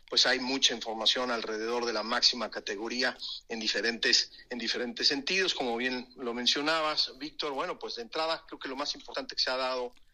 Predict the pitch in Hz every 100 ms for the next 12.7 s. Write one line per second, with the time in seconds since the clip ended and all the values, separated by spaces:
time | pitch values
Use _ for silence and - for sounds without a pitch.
0 | - - - - 143 - 143 131 117 -
1 | - - 120 113 131 135 123 - 123 120
2 | 127 123 - - - - 117 - 123 123
3 | 123 - 120 208 196 147 110 107 - 107
4 | 110 139 151 135 113 - 110 131 135 -
5 | - - - - 120 110 110 - 113 110
6 | 110 107 101 - 135 120 - 160 - 131
7 | 113 101 - 117 117 110 107 - - 117
8 | 113 110 147 - 160 - 151 151 139 113
9 | 110 143 135 131 - - - - 120 123
10 | - 120 131 131 110 107 123 120 135 107
11 | 113 113 107 101 - - - 107 - 113
12 | 104 117 113 107 101 113 113